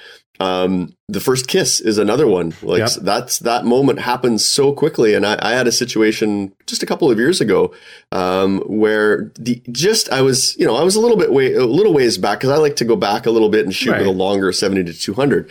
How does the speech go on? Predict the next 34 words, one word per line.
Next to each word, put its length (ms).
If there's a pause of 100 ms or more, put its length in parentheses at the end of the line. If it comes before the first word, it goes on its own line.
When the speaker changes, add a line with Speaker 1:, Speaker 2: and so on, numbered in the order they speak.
(300)
Speaker 1:
So 100
I'm 100
not 160
right 300
up 180
in 180
the, 200 (100)
in 140
the 80
front. 340 (180)
I'm 100
usually 340
down 180
a 40
little 200
ways, 300
maybe 160
a 60
quarter 300
of 60
the 60
way 180
Speaker 2:
Correct. 60
Speaker 1:
down, 360
down 180
the 80
aisle. 340 (1300)
And 540
the 440
father 600
of 320
the 80
bride, 680 (800)
literally 540